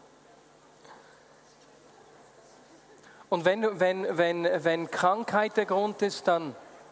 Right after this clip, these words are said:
sprich aus, was geschehen soll. Wenn du für kranke Menschen betest, frag sie auch, ob sich was verändert hat, o-, ob Heilung geschehen ist oder teilweise Heilung.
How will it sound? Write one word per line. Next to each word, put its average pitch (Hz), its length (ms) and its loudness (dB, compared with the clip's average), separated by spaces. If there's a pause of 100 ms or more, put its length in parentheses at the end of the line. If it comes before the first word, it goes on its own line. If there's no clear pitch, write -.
(1120)
sprich 190 520 0
aus, 208 420 0
was 190 260 -2
geschehen 175 540 -2
soll. 127 300 -2 (1900)
Wenn 139 140 -8
du 131 80 -8
für 131 240 -2
kranke 175 560 -2
Menschen 165 540 -6
betest, 147 420 -4
frag 147 420 -2
sie 151 140 -4
auch, 135 140 -2
ob - 120 -8
sich - 220 -14
was 127 140 -4
verändert 185 600 -2
hat, 180 340 -10 (920)
o-, 139 260 -2
ob 113 200 -6
Heilung 180 360 0
geschehen 175 440 -4
ist 170 260 -10
oder 127 200 -4
teilweise 170 640 0
Heilung. 156 380 -4